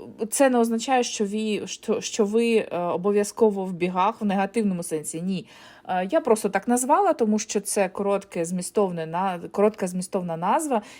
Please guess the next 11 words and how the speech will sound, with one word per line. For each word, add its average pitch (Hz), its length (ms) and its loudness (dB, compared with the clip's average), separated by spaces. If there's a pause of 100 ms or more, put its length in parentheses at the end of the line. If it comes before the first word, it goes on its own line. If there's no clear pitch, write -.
(100)
і 190 120 -10
я 185 120 0
думаю, 185 260 -4
що 170 580 0
вона, 170 460 0
м, 160 480 -12
повністю 226 420 0
відображає 170 760 -4
суть - 420 -4
цього 160 260 -6
тегу. 165 380 -4